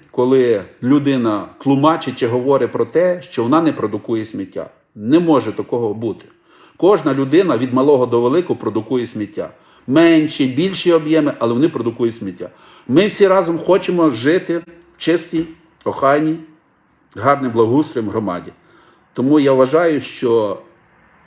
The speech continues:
кожний свідомий житель нашої громади зобов'язаний укласти угоду і користуватися саме законно вивезеним графіком вивозу сміття, отримавши бак для того, щоб ми подбали про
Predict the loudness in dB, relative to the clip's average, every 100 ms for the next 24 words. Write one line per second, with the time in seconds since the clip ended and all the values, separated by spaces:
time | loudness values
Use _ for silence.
0 | _ _ _ 0 2 2 0 -4 -2 0
1 | 2 2 0 0 0 0 -4 -6 -4 -4
2 | -2 -2 -2 -8 -14 _ _ _ _ _
3 | _ _ _ _ _ -8 -2 2 4 4
4 | 4 2 -2 2 0 0 -4 0 2 2
5 | 0 -4 -6 -4 -4 -2 0 0 0 -6
6 | -4 0 0 -2 -6 -10 -4 -2 -2 -4
7 | -4 -4 -4 -4 -6 -10 _ _ _ _
8 | _ _ -20 -6 -4 0 0 2 2 2
9 | 2 -2 -4 -4 -8 -18 _ _ _ _
10 | _ _ _ 0 0 0 -6 -8 -6 2
11 | 2 2 -6 -10 -8 -8 -4 -2 -2 -6
12 | -20 _ _ _ _ -6 -2 2 2 0
13 | -2 0 0 -2 -2 0 0 -2 -6 -4
14 | -6 0 2 2 -2 -2